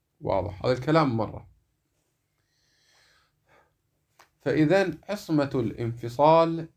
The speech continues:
ما بين الزوج والزوجة هي بيد الزوج. واحد. اثنين،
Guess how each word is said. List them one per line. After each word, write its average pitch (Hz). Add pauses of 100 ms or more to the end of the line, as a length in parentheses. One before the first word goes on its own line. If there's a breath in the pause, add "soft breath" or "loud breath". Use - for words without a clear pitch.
(920)
ما 110
بين 113
الزوج 113
والزوجة 151
هي 123
بيد 117
الزوج. 107 (2500)
واحد. 104 (840 soft breath)
اثنين، 185